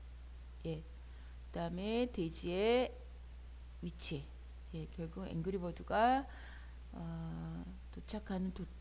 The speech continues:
어, 종착역이겠죠? 예. 그다음에 폭탄이 두 개. 네.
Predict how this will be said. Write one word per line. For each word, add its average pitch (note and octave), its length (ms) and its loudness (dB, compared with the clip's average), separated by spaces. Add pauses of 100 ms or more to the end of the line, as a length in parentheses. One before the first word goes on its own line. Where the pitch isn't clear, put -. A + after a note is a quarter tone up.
(100)
어, D#3+ 320 0 (300)
종착역이겠죠? F#3 1160 4 (260)
예. E3 120 -2 (580)
그다음에 G3 460 4
폭탄이 B3 760 4
두 E3+ 160 -4
개. F3+ 260 2 (4000)
네. E3+ 340 0